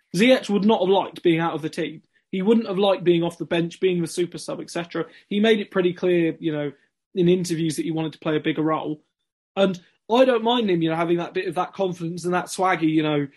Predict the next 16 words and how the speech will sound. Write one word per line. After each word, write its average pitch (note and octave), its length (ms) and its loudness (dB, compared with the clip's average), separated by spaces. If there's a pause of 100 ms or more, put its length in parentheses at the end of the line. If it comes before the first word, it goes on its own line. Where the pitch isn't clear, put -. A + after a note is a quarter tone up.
(140)
the G3 80 -4
goal G#3 280 6
against, F#3+ 240 -2
was F#3+ 140 -2
it F#3+ 80 -2
against F#3+ 260 -6
Tottenham, F#3 320 -2
I D3+ 60 -4
think, D#3 160 -8
where, D#3+ 120 -4
you E3+ 300 0
know, D#3 80 4
he D#3 80 4
did E3+ 120 2
the D#3 60 -10
shrug. F3 380 0